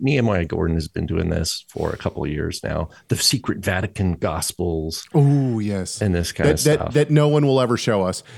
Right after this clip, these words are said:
Speaker 2: Um, by the
Speaker 1: Shameless
Speaker 2: way,
Speaker 1: plug,
Speaker 2: so
Speaker 1: I did a, a Rob on the Rock video on that, on the, this, one of these groups. And, and it's just, yeah.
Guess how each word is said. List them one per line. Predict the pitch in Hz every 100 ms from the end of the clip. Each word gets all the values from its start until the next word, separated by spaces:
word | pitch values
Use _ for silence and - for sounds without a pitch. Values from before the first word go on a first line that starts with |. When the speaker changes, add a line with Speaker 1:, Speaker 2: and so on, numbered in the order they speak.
| 95 -
Speaker 2:
Um, | 151 135 107 - _ _
by | 117 143 190
the | 190
Speaker 1:
Shameless | 139 123 107
Speaker 2:
way, |
Speaker 1:
plug, | 117 120
Speaker 2:
so | 101
Speaker 1:
I | 113
did | 120
a, | 98 92 101
a | 92
Rob | 95 92
on | 90
the | 85
Rock | 80 -
video | 87 82 80
on | 78 78 78
that, | 73 73 _ -
on | 87 76 76
the, | 76 76 - -
this, | 78 - - _ _ -
one | - 87
of | 82
these | 85 -
groups. | - 80 - - - -
And, | 80 _ _ - - _
and | -
it's | 185 -
just, | 170 - - - - _ _ -
yeah. | - -